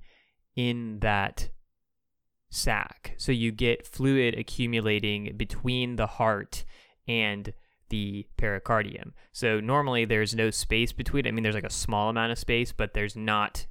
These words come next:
a ton of space between it. If you were to hold the heart like we did, you would realize that you really can't, you really can't tell, like, you really can't tell there's any space between. That's how close it is to it.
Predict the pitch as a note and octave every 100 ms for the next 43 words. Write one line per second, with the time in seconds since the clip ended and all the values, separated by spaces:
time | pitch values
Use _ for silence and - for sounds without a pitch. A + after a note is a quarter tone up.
0 | - A2+ - - A2+ A2+ A2+ - A#2+ A#2
1 | B2+ - C3 B2+ C3 - - - B2+ A#2
2 | A#2 A2+ A2 A2+ G#2 A#2 A#2 A#2 A#2 B2
3 | A#2+ A2 G2+ A2 A2+ B2 B2 B2+ - -
4 | - A2 G2+ A2+ A2+ A2 A2 A2 A2 B2
5 | A#2 - A2+ - _ _ C3+ C3 C#3 -
6 | B2 - - A2+ A#2 A#2 A2 G#2+ A2 A#2+
7 | A#2 A2+ G2 A2+ A2 A2 G#2 G#2+ - G#2+
8 | - - A#2+ A2+ G#2+ G2+ - A2+ G2+ G2
9 | - _ _ - A2 A2 A#2+ A2+ A2+ -
10 | B2+ C3 -